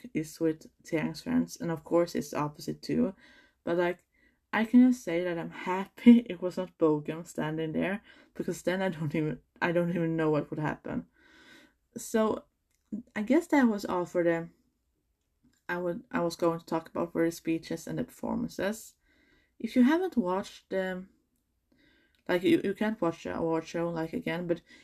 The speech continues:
if you haven't watched their performances and speeches, I really advise you to do it, because it was so much fun. And it, when you watch this kind of award shows,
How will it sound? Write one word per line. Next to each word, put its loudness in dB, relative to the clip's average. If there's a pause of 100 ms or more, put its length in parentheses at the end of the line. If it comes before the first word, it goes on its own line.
(160)
if -8
you -2
haven't 2
watched -6
their 0
performances -6
and -8
speeches, -6
I -4
really 2
advise -4
you -4
to -4
do -2
it, -6 (560)
because -10
it -14
was -2
so -6
much -6
fun. -6
And -4
it, -4 (1080)
when 6 (120)
you 2
watch 0
this -6
kind -8
of -4
award -2
shows, -4